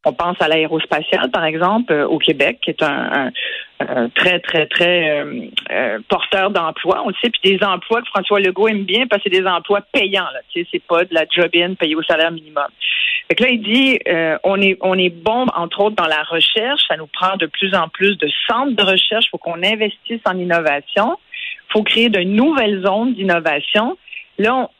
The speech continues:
on est bon là-dedans, mais là où on est moins bon, c'est que finalement, on n'arrive pas à développer des brevets. On, tu sais, il y a comme une lenteur. On dirait, ce que je retiens, moi, de ce qu'il dit, c'est, il... il nous brasse un peu. Puis,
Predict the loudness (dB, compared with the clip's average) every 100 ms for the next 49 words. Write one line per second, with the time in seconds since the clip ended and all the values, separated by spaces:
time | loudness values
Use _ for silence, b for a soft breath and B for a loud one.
0 | -4 -2 0 0 2 2 0 0 2 2
1 | 2 0 0 0 2 2 2 2 2 2
2 | 0 0 -2 -4 -4 0 2 2 0 0
3 | 0 -2 -2 -2 0 0 0 -4 -2 0
4 | 2 2 2 0 2 0 0 0 0 -2
5 | 0 2 4 4 2 -2 -6 B B B
6 | -2 0 2 0 0 2 4 2 2 -2
7 | 0 0 2 -2 -4 -4 -4 -4 -2 0
8 | 2 0 -2 -2 0 0 -2 -2 -4 -8
9 | -2 -2 -2 -4 -6 -6 -12 _ 2 2
10 | 4 0 0 0 -2 -2 -2 -2 -2 -2
11 | -2 -4